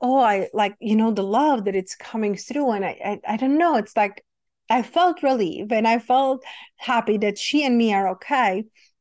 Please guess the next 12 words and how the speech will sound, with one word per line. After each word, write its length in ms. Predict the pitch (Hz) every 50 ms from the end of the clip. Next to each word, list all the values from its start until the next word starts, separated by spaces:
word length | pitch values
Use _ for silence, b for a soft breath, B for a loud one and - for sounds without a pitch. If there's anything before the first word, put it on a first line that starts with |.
| _ _
And 180 | 226 214 214 196
then 420 | 226 214 220 214 214 214 214 214 -
we 200 | 220 208 220 220
waited 440 | 202 190 208 240 269 254 277 269 269 _
for 400 | - 240 247 226 214 214 220 - -
the 180 | 202 190 208 202 - -
cord 460 | - - 180 175 180 202 254 330 370 - - - B B B B B B B _
to 340 | - - - 233 220 220 214
not 260 | 208 208 214 208 202
have 340 | - - 220 202 190 196 - -
any 220 | 240 196 202 202
more 400 | 202 196 190 190 185 185 - -